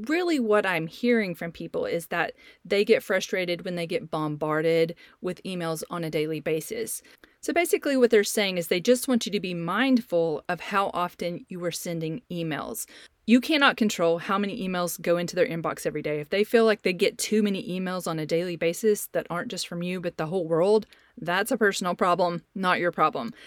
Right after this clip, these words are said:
So you can only control the things you can control. So I really want you to be cognizant of how many emails you're sending to your list. If you're sending one every day and it's not launch season,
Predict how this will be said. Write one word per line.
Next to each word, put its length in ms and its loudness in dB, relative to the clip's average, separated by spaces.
So 80 -4
you 60 6
can 140 2
only 200 6
control 380 2
the 100 -2
things 300 -6
you 80 -6
can 160 -8
control. 500 -8
So 420 4
I 80 2
really 360 6
want 220 2
you 60 0
to 60 0
be 260 0
cognizant 720 -2
of 240 0
how 300 -2
many 220 0
emails 360 -6
you're 80 -4
sending 400 -4
to 160 -10
your 200 -2
list. 460 -4
If 100 -10
you're 80 -2
sending 380 6
one 220 2
every 320 -6
day 380 -2
and 120 -6
it's 220 -8
not 440 -6
launch 360 -6
season, 540 2